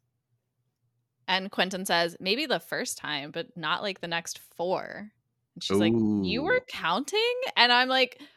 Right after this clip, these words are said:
Speaker 1: "While you were a fox?"
Speaker 2: Wait.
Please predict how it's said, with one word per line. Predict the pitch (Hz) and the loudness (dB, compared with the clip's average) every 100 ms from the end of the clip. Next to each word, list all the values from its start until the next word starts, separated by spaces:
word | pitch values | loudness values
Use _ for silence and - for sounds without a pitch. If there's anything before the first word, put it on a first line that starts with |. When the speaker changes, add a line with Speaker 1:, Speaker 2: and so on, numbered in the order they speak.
| _ | _
Speaker 1:
"While | 233 277 | 2 4
you | 370 494 | 4 2
were | 415 | 2
a | 311 | 0
fox?" | - 202 170 440 622 - - - - _ _ _ _ _ _ _ _ _ _ _ _ _ _ _ _ _ _ _ _ _ _ _ - | -4 0 4 4 4 -2 -6 -6 -10 _ _ _ _ _ _ _ _ _ _ _ _ _ _ _ _ _ _ _ _ _ _ _ 2
Speaker 2:
Wait. | 110 92 | 6 6